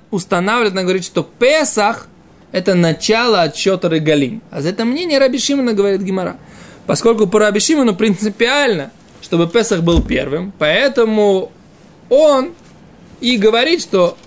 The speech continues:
Рош Хашана ле Регалим, да, пе-, начало года для праздников, это Нисан.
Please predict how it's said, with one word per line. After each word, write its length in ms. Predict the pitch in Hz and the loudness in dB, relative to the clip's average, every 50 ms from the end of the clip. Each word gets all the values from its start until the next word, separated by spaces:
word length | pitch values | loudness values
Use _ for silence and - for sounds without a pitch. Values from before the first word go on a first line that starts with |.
| - - - - - - | -20 -20 -20 -20 -12 -4
Рош 280 | - 185 208 226 202 - | 0 2 2 2 2 0
Хашана 720 | 226 208 - 226 233 233 247 269 262 247 214 180 151 - - - - | -2 -2 0 0 0 2 2 2 2 2 0 -2 -4 -6 -12 -10 -4
ле 320 | 180 190 202 226 233 226 | 0 2 2 2 2 4
Регалим, 600 | 214 202 190 165 170 160 147 135 127 127 139 185 - - - - - | 2 2 2 2 2 2 2 0 -2 -4 -6 -8 -10 -14 -20 -18 -12
да, 280 | 175 165 185 190 202 | -6 -2 -2 -2 -2
пе-, 320 | 196 - - 220 233 233 233 | -2 -4 -4 -4 -2 -2 -2
начало 520 | 190 185 180 175 - 226 233 240 226 220 196 | -2 -2 -2 -2 0 0 0 2 2 0 2
года 360 | 175 196 214 208 180 165 147 | 4 4 4 4 2 0 -2
для 240 | 143 151 175 175 160 | -2 0 0 0 0
праздников, 640 | - 165 147 139 135 131 151 165 165 190 185 180 - | 0 0 0 2 0 0 -2 -4 -4 -4 -6 -6 -4
это 460 | 190 220 262 269 269 277 285 294 294 - - - _ - | -2 -2 0 0 0 0 0 0 -2 -6 -14 -16 _ -2
Нисан. 640 | 196 233 294 285 - - 190 170 156 151 156 - | 0 2 2 2 0 0 0 0 2 0 -2 -4